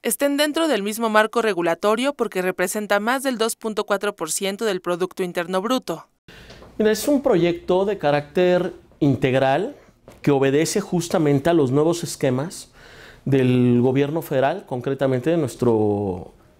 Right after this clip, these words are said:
Speaker 2: Poder Ejecutivo, de nuestro presidente don Andrés Manuel López Obrador, muy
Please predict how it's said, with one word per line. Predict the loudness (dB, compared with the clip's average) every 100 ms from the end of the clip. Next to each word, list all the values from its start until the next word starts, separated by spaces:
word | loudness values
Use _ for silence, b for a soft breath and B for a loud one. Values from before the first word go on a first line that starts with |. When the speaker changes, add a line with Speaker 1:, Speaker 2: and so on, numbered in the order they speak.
| 0
Speaker 2:
Poder | 2
Ejecutivo, | 2 -4 -12 -4 0 0 -2 -8 b b b b
de | -2 0 2
nuestro | 0 -6
presidente | -8 -2 0 2
don | 2 2
Andrés | 2 0
Manuel | 2 2 2 2
López | 0 -2 -2
Obrador, | 0 2 2 0 -4 _ B B B B B B B B _ _ 2
muy | 4 6 6 2 -2 -4 -2 -2 -4